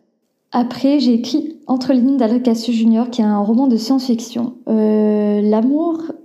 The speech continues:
il y a une grande place. Je sais qu'en science-fiction, c'est peu commun qu'il y ait des relations, euh, romantiques, euh, même, euh, dans les dystopies, euh,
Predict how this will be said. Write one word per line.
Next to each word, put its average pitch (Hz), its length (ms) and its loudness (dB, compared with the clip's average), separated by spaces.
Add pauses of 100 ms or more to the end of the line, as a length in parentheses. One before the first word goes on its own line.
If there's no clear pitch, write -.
(320)
il 214 80 -4
y 220 80 2
a 214 80 2
une 214 140 2
grande 254 320 0
place. 226 400 0
Je 226 80 0
sais 226 140 -2
qu'en 240 120 0
science-fiction, 240 480 -2
c'est 220 160 -2
peu 233 180 -2
commun 233 360 0
qu'il 247 120 -6
y - 40 -2
ait - 20 0
des 202 380 -2 (580)
relations, 226 800 0
euh, 214 80 2
romantiques, 214 800 -2
euh, 220 240 0
même, 233 340 2
euh, 220 400 0
dans 214 140 0
les 220 140 2
dystopies, 240 760 -2
euh, 220 220 0